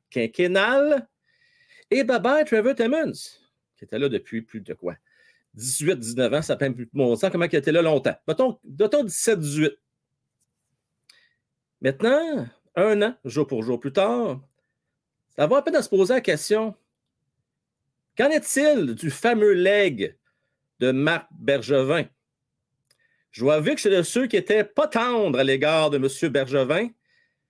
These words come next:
Je voyais pas grand-chose de positif. Même, je vous dirais, en toute honnêteté, que je revirais ça un petit peu au ridicule quand Marc a mentionné, euh, qu'il laissait un bon leg, qu'il était fier, en fait, du leg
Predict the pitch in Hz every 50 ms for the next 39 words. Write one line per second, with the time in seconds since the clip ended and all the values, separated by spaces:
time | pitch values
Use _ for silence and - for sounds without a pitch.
0 | _ _ _ 131 160 214 214 - 311 294 220 220 226 233 226 214 - 262 294 311
1 | 285 220 160 160 170 - - 180 185 175 156 - - - 196 185 - 214 240 302
2 | 339 349 320 294 233 196 - _ _ _ _ _ _ _ _ 151 156 151 135 175
3 | 202 190 180 214 240 254 254 233 170 151 - - - 180 165 165 156 151 156 _
4 | - 226 240 254 247 226 175 123 - - - 156 151 147 151 151 151 147 151 135
5 | 135 127 143 196 208 214 226 220 - 311 311 - - - - 262 294 294 240 175
6 | 196 175 143 135 - - - 220 240 254 254 240 220 185 - _ _ _ _ _
7 | _ _ - 170 160 160 156 156 156 170 196 214 220 - 175 147 147 156 156 156
8 | 151 - - 165 139 139 151 160 185 214 233 226 208 - _ _ _ _ _ _
9 | _ _ _ _ _ _ _ - 110 120 123 123 123 123 127 127 123 123 127 123
10 | 123 123 123 127 127 123 123 127 117 113 117 _ _ _ _ _ _ _ - 135
11 | 151 147 143 - 226 226 208 185 147 170 160 151 135 139 160 180 185 143 113 98
12 | 90 - - _ _ _ _ _ _ _ - 139 135 - 147 135 - - 220 226
13 | 233 269 302 302 285 180 127 110 98 - - 131 123 104 117 123 135 143 147 147
14 | 151